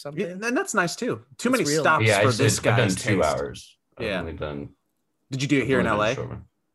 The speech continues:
Speaker 3: No, it was for, um, in Lo-, uh, London when we went out to see Stonehenge, which was
Speaker 1: Oh my God, I bet that
Speaker 3: crazy
Speaker 1: trip was
Speaker 3: shit.
Speaker 1: amazing.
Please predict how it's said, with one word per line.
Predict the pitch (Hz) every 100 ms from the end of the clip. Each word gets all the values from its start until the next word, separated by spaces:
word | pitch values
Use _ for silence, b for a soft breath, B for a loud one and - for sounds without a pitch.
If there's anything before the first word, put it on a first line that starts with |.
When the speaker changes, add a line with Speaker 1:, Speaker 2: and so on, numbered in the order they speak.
| _ _ -
Speaker 3:
No, | 92 113 107
it |
was | 95
for, | - 98 92
um, | 87 82 80 69 62 -
in | 82
Lo-, | 82 80
uh, | 80 76
London | 76 78 73 71 64
when | 73 76
we |
went | 76 76
out | 76
to | -
see | - 78 69 -
Stonehenge, | - 87 92 73 69 64 - -
which | 67 64
was | 65
Speaker 1:
Oh | - - -
my | 107
God, | - 131
I | 123
bet | 123 147
that | 117
Speaker 3:
crazy |
Speaker 1:
trip | 135 127
was | 113
Speaker 3:
shit. |
Speaker 1:
amazing. | 107 120 120 87 82